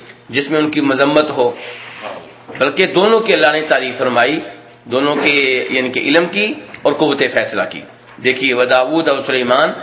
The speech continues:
کہ داؤد اور سلیمان علیہ السلام اذ یحکمان، جب وہ فیصلہ کر رہے تھے، فی الحرث، کھیتی کے بارے میں، "اذ نفشت فیہ غنم القوم"،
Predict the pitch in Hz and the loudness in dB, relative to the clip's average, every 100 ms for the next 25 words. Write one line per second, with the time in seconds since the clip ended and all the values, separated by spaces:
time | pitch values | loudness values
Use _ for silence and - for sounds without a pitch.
0 | - - 127 120 127 160 170 147 143 147 | -14 -6 -2 4 4 4 2 0 -2 -2
1 | 139 143 131 123 123 131 143 139 127 123 | 0 0 0 -2 2 2 2 -2 0 0
2 | - 120 135 156 143 139 139 123 120 147 | 0 2 2 2 2 0 2 2 2 2
3 | 143 143 143 143 175 202 - - - 131 | 2 2 0 0 -2 -4 -10 -20 -8 -4
4 | 127 143 156 151 143 147 151 143 120 110 | 2 2 2 -2 -2 -2 -2 0 2 2
5 | 107 98 - - - - 147 147 143 143 | -2 -6 -10 -20 -20 -4 -2 2 2 2
6 | 156 151 147 139 127 123 127 123 123 135 | -2 -2 -2 -2 0 2 0 -2 0 2
7 | 170 | 2